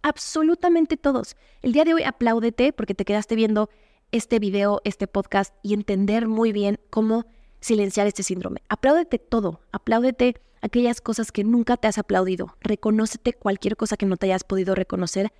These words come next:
en voz alta. Comienza a valorarte tú. Y eso se ve así como le aplaudirías a un niño o una niña cualquier cosa que hace. Me da muchísima risa cuando las mamás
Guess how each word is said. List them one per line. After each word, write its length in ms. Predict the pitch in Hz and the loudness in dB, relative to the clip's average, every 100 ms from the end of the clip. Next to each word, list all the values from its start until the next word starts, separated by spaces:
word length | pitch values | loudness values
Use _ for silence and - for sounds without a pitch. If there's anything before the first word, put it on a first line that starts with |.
| _ _ | _ _
en 180 | 196 185 | -4 -2
voz 220 | 180 180 - | -2 -4 -4
alta. 340 | 170 - - _ _ _ | -6 -8 -16 _ _ _
Comienza 540 | 214 214 220 208 240 - | 0 2 0 -2 -4 -2
a 140 | 185 | -4
valorarte 540 | 185 180 185 196 - - | -2 -2 0 -2 -4 -6
tú. 340 | - 359 - _ _ _ - | 0 0 0 _ _ _ -6
Y 160 | 247 | -2
eso 160 | 294 339 | -2 -2
se 140 | 262 | -2
ve 260 | 214 240 427 _ _ _ | 0 0 -2 _ _ _
así 180 | - 254 | -4 -2
como 240 | 320 339 - | 0 -2 0
le 80 | 220 | 0
aplaudirías 680 | - 202 208 202 233 240 | 2 2 2 2 0 0
a 60 | 233 | 0
un 100 | 226 | 0
niño 280 | 226 220 220 | 2 2 2
o 20 | |
una 160 | 214 202 | 2 0
niña 260 | 208 254 | 0 0
cualquier 400 | - 196 - 196 | 0 -2 0 -2
cosa 240 | 202 - 185 | -4 -6 -6
que 140 | - | -6
hace. 260 | - - _ - _ _ | -8 -12 _ -20 _ _
Me 80 | 220 | 0
da 80 | 226 | 2
muchísima 480 | 254 247 254 254 208 | 2 2 2 4 4
risa 240 | 196 220 | 0 -2
cuando 300 | 208 190 185 | -2 0 2
las 180 | 180 175 | 0 -2
mamás 400 | 190 190 196 | -2 -2 -2